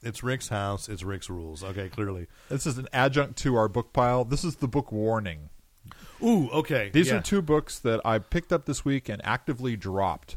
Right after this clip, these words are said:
Speaker 2: I called, I wrote to my, uh, my comic book, uh,
Speaker 1: In fact, would you, um, pick it up and then just actively drop it, see if we
Speaker 2: Okay.
Speaker 1: can make a noise?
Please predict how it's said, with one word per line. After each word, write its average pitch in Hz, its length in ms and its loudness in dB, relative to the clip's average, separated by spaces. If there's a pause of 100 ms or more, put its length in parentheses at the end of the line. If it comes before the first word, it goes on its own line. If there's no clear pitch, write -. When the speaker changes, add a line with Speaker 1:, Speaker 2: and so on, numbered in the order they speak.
Speaker 2:
I 87 140 -2
called, 117 420 0
I 107 180 -2
wrote 113 360 -2
to 135 140 -4
my, 120 400 -2
uh, 107 340 -2 (200)
my 98 160 -8
comic 127 340 -4
book, 131 160 -4 (140)
uh, 123 60 0
Speaker 1:
In 127 120 4
fact, 135 220 2
would 139 140 -4
you, 160 180 -6
um, 120 220 -4 (160)
pick 147 160 -10
it 147 80 -8
up 135 220 -10
and 120 120 -8
then 110 140 -6
just 107 240 -10
actively 101 320 -8
drop 95 300 -8
it, 101 100 -12
see - 120 -8
if - 20 -4
we 123 60 0
Speaker 2:
Okay. 120 200 0
Speaker 1:
can 101 120 -10
make 101 60 -8
a - 20 -8
noise? 120 160 -12